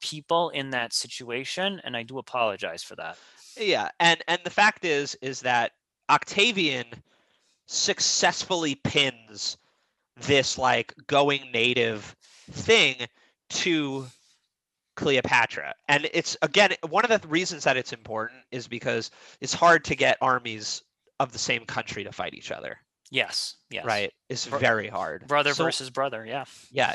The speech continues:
Speaker 2: exactly. Neighbor versus neighbor, brother versus brother. And making that army into the Egyptian army instead of the Roman army is imperative to convincing your soldiers to go to war.
Speaker 1: I lo-, whoa, I love that. So it's kind of like saying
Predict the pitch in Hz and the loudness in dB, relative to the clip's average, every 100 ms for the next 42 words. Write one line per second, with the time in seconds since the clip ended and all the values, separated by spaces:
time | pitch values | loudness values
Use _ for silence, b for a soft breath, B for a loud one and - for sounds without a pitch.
0 | - 110 - 98 101 - 104 104 107 117 | -4 -12 -6 -4 -4 -6 -14 -6 -4 -4
1 | 107 107 - - 147 135 - 80 87 - | -8 -8 -8 -6 -4 -4 -4 -8 -8 -10
2 | - - 67 - - - 139 123 117 b | -12 -8 -8 -8 -12 -2 0 0 -4 b
3 | b b b _ _ _ _ 147 170 180 | b b b _ _ _ _ 2 2 4
4 | 202 196 190 - 143 143 147 131 131 127 | -2 -4 -14 -14 4 6 6 6 4 0
5 | 117 - 127 - 113 107 180 - - 131 | -4 -6 -10 -10 -8 0 0 0 -4 -2
6 | 110 107 107 107 - 139 127 - 117 110 | -2 -4 -8 -10 -6 -6 -4 0 0 0
7 | 113 143 123 110 110 107 - 123 120 - | 0 2 2 -2 -4 -10 -8 -8 -8 0
8 | 143 131 110 104 98 b b _ - 143 | 4 4 2 -6 -12 b b _ -6 -6
9 | 127 123 120 123 110 101 104 101 92 - | -4 -4 -4 -6 -8 -10 -10 -10 -12 -12
10 | 107 76 - 60 - - _ - - - | -12 -14 -14 -18 -18 -18 _ 0 4 4
11 | 202 180 185 170 143 165 233 208 160 131 | 4 2 0 -6 -4 4 6 6 4 0
12 | 110 120 143 139 165 233 135 98 95 - | -4 -2 -2 2 4 4 2 0 0 -6
13 | 139 - - 185 185 170 160 180 160 | -6 -6 0 2 2 2 2 4 4